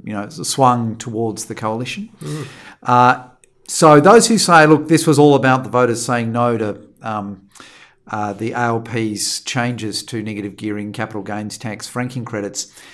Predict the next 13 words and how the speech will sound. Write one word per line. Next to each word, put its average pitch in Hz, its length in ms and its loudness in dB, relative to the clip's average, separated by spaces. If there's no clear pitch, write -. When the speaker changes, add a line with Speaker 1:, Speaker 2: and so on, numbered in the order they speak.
Speaker 1:
the 143 100 2
evidence 226 260 2
for - 80 -8
that's 139 200 -2
pretty 135 220 -4
poor. 135 360 -2
The 117 120 -6
electorates 135 440 -6
most 135 420 -2
affected 123 380 -8
by 107 140 -4
those 95 260 -8
things, 104 600 -12